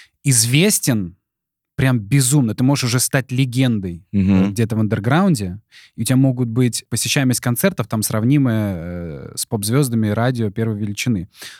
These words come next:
Speaker 1: Но как только ты начинаешь выходить на радио, это значит, что ты уже вообще всю свою аудиторию загробастал, которая именно пришла за тобой,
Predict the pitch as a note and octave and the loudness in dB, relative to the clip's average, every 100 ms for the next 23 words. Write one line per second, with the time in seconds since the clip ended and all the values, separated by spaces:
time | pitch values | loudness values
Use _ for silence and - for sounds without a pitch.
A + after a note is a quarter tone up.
0 | _ B2+ C#3 G2+ - - - - - G#2+ | _ 4 4 2 -4 -20 -20 -14 -8 -4
1 | D3+ D#3+ D3+ C#3 - D3 C#3+ B2+ B2 A#2 | 0 0 2 2 2 2 2 2 -2 -2
2 | B2+ B2+ C3+ - - _ _ A#2 B2 B2+ | -2 0 -2 -2 -10 _ _ -2 0 2
3 | A3+ A#3 C3+ F2 D#2 _ _ _ A#2 B2 | 2 0 -2 -2 -8 _ _ _ -8 -2
4 | A#2+ F#3+ - B2 G#2+ C#3 D3 C3+ - - | 2 2 0 -4 -2 2 2 0 -2 -6
5 | A2+ B2 B2 A2 F2 A2+ A2+ C#3+ G#2+ - | -2 0 0 0 -4 -4 -2 -2 -2 -2
6 | C3+ - A2 G#2 G#2+ B2 A2 G2+ G#2 A2+ | -2 0 0 0 -2 0 0 0 -2 0
7 | F#3+ A#3+ B2+ G2+ A2 A#2+ G#2+ G#2 G#2+ G#2 | 2 0 -2 -4 -4 -2 -2 0 0 -2
8 | F#2 G#2 - G#2+ G#2 G#2+ G#2 G#2 F2+ E2 | -2 -4 -2 0 0 -2 -2 -2 -2 -4